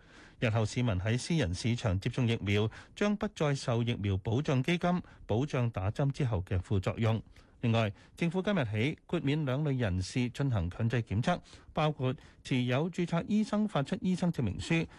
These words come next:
證明佢因為健康原因而未能使用咽喉拭子樣本進行檢測嘅人士，以及因為行動不便而未能進行檢測嘅人士。佢哋可以按需要自願進行快速抗原測試。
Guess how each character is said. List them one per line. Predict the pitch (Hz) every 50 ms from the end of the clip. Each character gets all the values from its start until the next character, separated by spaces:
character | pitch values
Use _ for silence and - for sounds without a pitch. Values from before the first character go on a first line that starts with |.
| - -
證 | - 170 170
明 | 156 123 101
佢 | 101 - 127
因 | 143 170 196
為 | 185 147 120
健 | - - 113 107
康 | 117 120 170 175 180 160
原 | 113 82 87 95 107
因 | 135
而 | 160 170 170 - - - 107 104 107
未 | 110 123 120
能 | 113 107 90 95
使 | 98 - - 98 123
用 | 143 147 107 104 113 139
咽 | 147 156 165 165
喉 | 143 135 104 90 85
拭 | 87 - - 139 - -
子 | - -
樣 | 98 117 147 135 113 95 95 95
本 | 101 104 123 151 - - - - - -
進 | - 156 147 151 123
行 | 110 87 90 92
檢 | - 98 104 123
測 | - 165
嘅 | - -
人 | 113 95 76 82
士， | 90 - 135 113 - - - - - - - -
以 | 131 120
及 | 120 110 -
因 | - 151 156
為 | 143 120 110
行 | 92 101 92 92
動 | 98 104 117
不 | -
便 | - - 120 120 120 120 - - - - - -
而 | 127 127 127 135 147
未 | 156 147 151
能 | 147 135 117 107 110 113
進 | - 165 170 160
行 | 143 120 98 104 107
檢 | - - 107 135
測 | 147 180 156
嘅 | 151
人 | 117 90 80 85
士。 | - - 117 104 110 - - - - - - - -
佢 | 127
哋 | 117 117 107 101
可 | 117 123
以 | 131 131 123 113
按 | 113 113 113
需 | 110 - 151 143 139 120
要 | 117 110 110 113 -
自 | - -
願 | 117 110 113 107 104
進 | - 120 127
行 | 113 107 101 87 92
快 | 92 - 131 120
速 | - - 175
抗 | - - - 123 107 101
原 | 92 101 - -
測 | - - 131
試。 | 123 - - 120 90